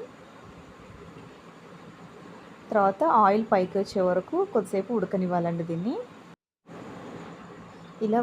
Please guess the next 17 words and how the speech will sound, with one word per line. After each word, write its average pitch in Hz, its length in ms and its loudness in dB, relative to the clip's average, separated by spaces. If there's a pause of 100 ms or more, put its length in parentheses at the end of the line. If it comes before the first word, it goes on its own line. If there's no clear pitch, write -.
వేగింది 202 400 2
కదండి, 185 360 -2 (120)
ఇప్పుడు 214 260 -2
దీంట్లో 202 340 2 (460)
దానిమ్మ 196 280 4 (120)
గింజలు, 208 320 2
పొమోగ్రనేట్ 196 500 4
గింజలు 185 320 2
వేస్తున్నానండి. 180 720 -2 (720)
ఒక 214 100 2 (100)
కప్ 175 220 4
తీసుకున్నాను, 185 560 -2 (1160)
ఇవి 208 140 2
కూడా 202 200 4
వేసుకొని 196 440 0
ఒకసారి 226 280 0
కలుపుకుంటానండి. 180 760 0